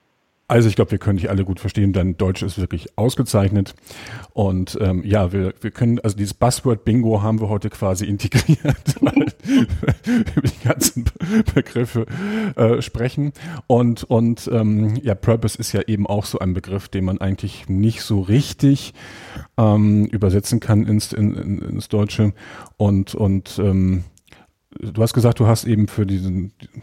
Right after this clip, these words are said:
für ikea, ähm, letzten paar Jahre dann dementsprechend auf diesem Thema, auf diesem Thema gearbeitet, wie man in der Agentur ja immer sagt. Und, und, ähm, warum spielt eigentlich Purpose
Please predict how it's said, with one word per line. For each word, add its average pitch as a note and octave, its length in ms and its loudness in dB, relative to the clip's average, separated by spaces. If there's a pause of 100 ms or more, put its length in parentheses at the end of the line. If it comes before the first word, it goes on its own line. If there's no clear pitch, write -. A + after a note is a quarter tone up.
(200)
für - 120 -10
ikea, G2 420 0 (420)
ähm, G2+ 300 4
letzten F#2+ 500 0
paar F#2 220 0
Jahre G2 340 4
dann F#2 160 2
dementsprechend G2+ 460 0
auf G2 120 -6
diesem G2+ 280 -4
Thema, G2+ 480 2 (160)
auf B2+ 240 2
diesem G#2+ 200 2
Thema A#2+ 240 6
gearbeitet, G2+ 500 2
wie G#2 40 -2
man F#2 160 2
in G#2 120 0
der F#2 120 0
Agentur G2 440 0
ja F#2 100 0
immer F#2 180 0
sagt. G2 320 -2 (540)
Und, G#2 440 0
und, G#2 400 -2
ähm, G2+ 300 0
warum D#3+ 320 4
spielt E3 340 2
eigentlich C3 280 0
Purpose C3+ 640 0